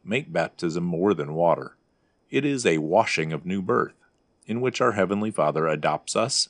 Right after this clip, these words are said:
and gives us the inheritance of eternal life through faith in his Son. Read John three, verses one through fifteen. Why are Jesus' words confusing for Nicodemus? What does it mean to be born again? That is, born from above.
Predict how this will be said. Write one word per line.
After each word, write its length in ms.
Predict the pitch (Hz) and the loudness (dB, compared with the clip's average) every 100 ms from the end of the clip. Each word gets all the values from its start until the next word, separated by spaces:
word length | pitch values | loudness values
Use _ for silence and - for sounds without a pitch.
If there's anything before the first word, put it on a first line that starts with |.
| - | -4
and 220 | 98 104 | -6 -2
gives 260 | 120 123 | -2 -2
us 180 | 131 123 | -2 -2
the 180 | - 113 | -2 -4
inheritance 720 | 123 87 76 76 - 82 76 | -4 -4 -2 -2 -2 -6 -4
of 120 | 78 | -4
eternal 400 | 82 - 117 120 | -4 -2 0 0
life 300 | 107 76 80 | 2 0 0
through 240 | _ 110 107 | _ -4 -4
faith 420 | - 64 80 _ - | -4 -4 -4 _ -14
in 100 | 78 | -8
his 200 | 90 - | 0 2
Son. 360 | - 71 67 - _ _ _ _ _ _ _ _ _ - | 2 0 -4 -16 _ _ _ _ _ _ _ _ _ -2
Read 240 | 190 151 | -2 2
John 280 | 98 92 95 | 4 4 2
three, 400 | - 82 76 82 | -2 -2 -2 -4
verses 480 | 80 76 - 85 85 | -6 -4 0 -2 -2
one 240 | 80 80 | -4 -4
through 180 | 87 82 | -4 -6
fifteen. 640 | - 78 - 110 87 67 _ _ _ _ _ _ _ | -4 -8 -6 -6 -6 -10 _ _ _ _ _ _ _
Why 140 | 123 | -2
are 160 | 147 147 | 0 0
Jesus' 680 | 98 80 82 82 107 90 - | 0 -4 -2 -2 -2 -4 -4
words 320 | 73 76 76 | -4 -4 -6
confusing 640 | - 101 - 120 117 76 | -6 -6 -4 -4 -4 -8
for 120 | - | -6
Nicodemus? 800 | 82 85 87 80 87 73 - - - _ _ _ _ _ _ | -6 -4 -4 -2 -4 -4 -2 -4 -6 _ _ _ _ _ _
What 240 | - 73 | -4 -2
does 240 | - 110 143 | 0 2 2
it 160 | - | -2
mean 280 | - 80 73 | -4 -6 -6
to 100 | 80 | -10
be 160 | 76 73 | -10 -12
born 380 | 65 76 80 76 | -10 -6 -4 -4
again? 460 | 69 76 69 67 - _ _ _ _ _ | -4 -6 -6 -14 -20 _ _ _ _ _
That 160 | 90 80 | 2 2
is, 260 | 73 73 | 0 -6
born 380 | - 90 98 78 | -4 0 0 0
from 220 | - 80 | -6 -8
above. 480 | 73 78 135 69 - | -6 0 2 0 -4